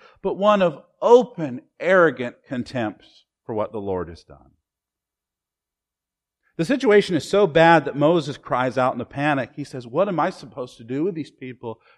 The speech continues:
They're ready to bash my skull in with a rock." And the Lord answers in a very interesting way, starting in verse five.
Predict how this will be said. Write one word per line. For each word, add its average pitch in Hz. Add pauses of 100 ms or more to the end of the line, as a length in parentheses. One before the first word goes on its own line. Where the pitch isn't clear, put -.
They're 180
ready 180
to 160
bash 175
my 214
skull 285
in 160
with 170
a 208
rock." 302 (3000)
And 147
the 139
Lord 170
answers 160
in 123
a 120
very 135
interesting 135
way, 107
starting 117
in 110
verse 110
five. 90